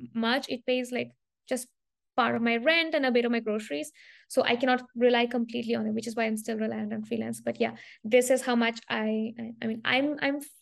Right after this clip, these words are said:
I'm a bit shameless. I don't mind sharing my earnings if that's, that's okay.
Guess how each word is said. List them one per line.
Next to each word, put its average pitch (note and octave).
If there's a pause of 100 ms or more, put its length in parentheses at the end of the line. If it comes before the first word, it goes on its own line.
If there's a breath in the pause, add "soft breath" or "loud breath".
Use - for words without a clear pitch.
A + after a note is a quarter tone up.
(140)
I'm B3
a C#4+
bit D4+
shameless. A3+
I A3+
don't A#3
mind A3+ (380)
sharing A3+
my A3+
earnings A3+
if A#3
that's, - (360)
that's A3+
okay. A#3+